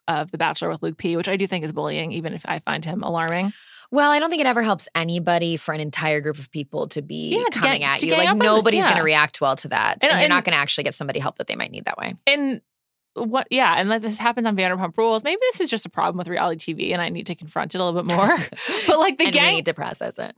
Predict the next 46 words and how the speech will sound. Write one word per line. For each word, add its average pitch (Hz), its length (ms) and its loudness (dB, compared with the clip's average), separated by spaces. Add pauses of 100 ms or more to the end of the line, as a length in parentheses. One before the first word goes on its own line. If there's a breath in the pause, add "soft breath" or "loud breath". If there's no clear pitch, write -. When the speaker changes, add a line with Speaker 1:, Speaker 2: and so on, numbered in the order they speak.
Speaker 1:
Yeah, 403 280 4
the, 269 220 2
the 311 100 2
Speaker 2:
Mm-hmm. 247 160 2
Speaker 1:
ganging 330 540 2
up 294 180 4
on 214 180 4
someone 185 560 2 (320)
and 214 120 0
that 214 140 4
becoming 226 320 0
a 202 40 0
full 196 220 0
storyline, 208 720 0 (220 soft breath)
like, 202 180 2
really 190 320 2
stinks. - 500 -2
So 254 80 0
that's 294 140 2
the 539 100 4
other 269 160 4
thing 208 180 0
is, 175 100 -2
like, 196 180 0 (340 soft breath)
I, 262 300 6
I 262 80 6
am 262 140 2
also, 277 240 2
like, 254 180 4
not 214 300 2
dir-, 214 180 0 (100)
finding 202 580 2
entertainment, 190 680 0
pleasure, 185 560 2
or 196 180 0
joy 175 460 2 (280 loud breath)
in 190 120 0
watching 190 520 0 (340)
all 202 140 6
these 185 160 0
women, 190 220 0
like, 175 160 -2 (280)
be 202 140 0
mad 185 260 2
at 127 60 -2
Luann, 180 500 -2